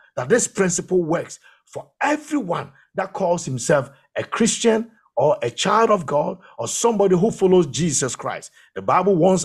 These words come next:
us to let go of our errors, of the things that we have done, not only for us, but also those who have done against us. And those who hold something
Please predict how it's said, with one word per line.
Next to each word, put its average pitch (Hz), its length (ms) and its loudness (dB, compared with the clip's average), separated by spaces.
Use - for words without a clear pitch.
us 135 380 -4
to 123 60 -4
let 151 420 0
go - 280 0
of - 160 -18
our 80 200 -16
errors, 127 440 -4
of 101 120 -12
the 90 100 -10
things 160 360 0
that 139 140 0
we 113 100 -6
have 98 160 -6
done, 90 240 -8
not 170 240 2
only 208 200 4
for - 240 -8
us, 135 260 -2
but 120 320 -8
also 165 320 -2
those 170 400 2
who 190 120 0
have 127 160 -2
done 143 300 -6
against 135 520 -6
us. - 400 -10
And 104 220 -10
those 139 380 0
who 160 200 2
hold 139 280 2
something 113 640 -6